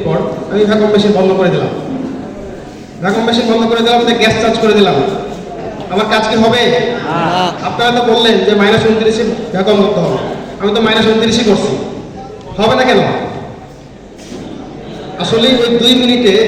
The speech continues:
Speaker 1: যদিও কানাডা মাইনাস ঊনত্রিশ দেখাচ্ছে, আসলে কিন্তু পরিপূর্ণ ভ্যাকুয়াম হয় নাই।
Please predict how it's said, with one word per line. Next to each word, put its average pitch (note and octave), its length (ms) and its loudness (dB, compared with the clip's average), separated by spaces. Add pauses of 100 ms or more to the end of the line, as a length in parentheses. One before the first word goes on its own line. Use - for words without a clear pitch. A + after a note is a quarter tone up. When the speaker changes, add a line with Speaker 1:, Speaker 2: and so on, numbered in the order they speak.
Speaker 1:
যদিও A3 320 2
কানাডা G#3+ 380 0
মাইনাস G3+ 240 2
ঊনত্রিশ G#3 320 0
দেখাচ্ছে, F#3 360 0 (800)
আসলে G#3+ 260 0
কিন্তু A#3 220 0 (280)
পরিপূর্ণ G#3 320 2 (100)
ভ্যাকুয়াম F3+ 320 0
হয় E3+ 160 2
নাই। C3+ 100 -2